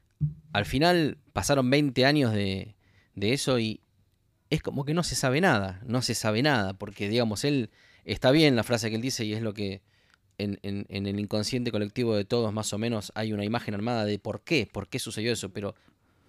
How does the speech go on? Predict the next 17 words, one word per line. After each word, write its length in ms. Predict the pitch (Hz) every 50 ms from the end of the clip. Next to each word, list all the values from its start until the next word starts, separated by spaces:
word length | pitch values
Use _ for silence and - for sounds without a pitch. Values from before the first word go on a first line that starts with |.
| _ _ _ _ _
seguimos 360 | - - - 226 208 160 127 117
sin 80 | 117
saber 240 | 101 110 107 113 127
nada 360 | 170 180 165 147 135 131 - - -
y 260 | - - 135 123 117
probablemente 840 | - - 127 151 165 160 139 131 135 147 147 135 - 123 113 98 - _ _ _ _ _ _
varias 380 | 117 120 160 170 175 156 135 127
de 60 | 120
las 120 | 110 110
cosas 320 | - - 131 - - 113 -
que 100 | - 104
tienen 260 | 101 - 117 117 107
que 80 | 107 110
ver 140 | 107 110 107
con 140 | 110 101 101
el 80 | 104
covid 300 | - 127 127 120 110 104